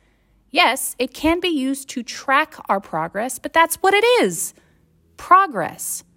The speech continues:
I encourage you to close your eyes now and envision what you can do.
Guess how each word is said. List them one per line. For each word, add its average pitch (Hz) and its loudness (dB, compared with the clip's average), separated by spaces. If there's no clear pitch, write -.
I 285 4
encourage 311 2
you 247 0
to 240 -10
close 233 -4
your 285 -2
eyes 262 0
now 156 -4
and 214 -2
envision 269 2
what - -2
you 214 -4
can 196 -4
do. 214 4